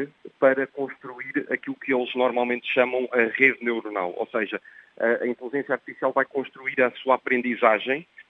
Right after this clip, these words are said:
vai aprender as características muito próprias de cada organismo de determinada zona, para que depois, quando lhe é dado, então, uma amostra incógnita, vá,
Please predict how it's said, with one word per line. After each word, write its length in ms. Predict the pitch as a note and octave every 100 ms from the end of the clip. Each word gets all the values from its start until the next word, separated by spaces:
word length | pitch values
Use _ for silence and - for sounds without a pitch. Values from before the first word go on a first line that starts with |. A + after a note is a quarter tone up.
| _ -
vai 220 | B2 B2+
aprender 680 | - C3 B2+ B2 C#3 A2 G#2+ _ _
as 140 | A2+ -
características 800 | C#3+ B2+ - E3 - D3 B2 A2 - -
muito 320 | B2 C#3+ -
próprias 440 | - C#3 - A#2 G2+
de 80 | -
cada 200 | C3 B2
organismo 600 | B2 A#2+ B2 A#2+ A2 G#2+
de 120 | C3
determinada 600 | C3 C3 A#2 A2+ A2+ A2
zona, 380 | G2+ A2 G#2+ B2+ _ _ _ _ _
para 180 | E3 D#3
que 140 | -
depois, 420 | - D#3 D#3+ D3 -
quando 260 | C3 A#2+
lhe 220 | B2 B2
é 80 | B2
dado, 320 | A#2+ C#3+ A#2 - - -
então, 440 | G#2+ A2+ B2 G2 _ _ _ -
uma 440 | - A2+ A2 G#2+ G#2
amostra 520 | A#2 A#2 B2+ - B2+
incógnita, 720 | A#2+ - A2+ - A2+ D#3 F#3
vá, 280 | F#2 F2+ F#2